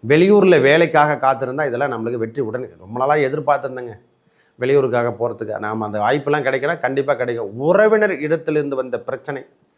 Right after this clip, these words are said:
நீண்ட காலமா நாம கேட்டிருந்த ரூபாலாம் வராம இருந்தா இந்த முறை வரத்துக்கான வாய்ப்புகள்.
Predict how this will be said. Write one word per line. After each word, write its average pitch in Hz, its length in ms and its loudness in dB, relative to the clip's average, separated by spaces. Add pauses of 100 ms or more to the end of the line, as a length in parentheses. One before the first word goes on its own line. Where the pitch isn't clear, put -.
(200)
நீண்ட 185 460 2
காலமா 170 480 4
நாம 147 220 -2
கேட்டிருந்த 147 520 -2
ரூபாலாம் 135 440 0
வராம 131 220 0
இருந்தா 131 200 -8
இந்த 117 260 -8
முறை 127 200 -8
வரத்துக்கான 113 600 -10
வாய்ப்புகள். 98 480 -12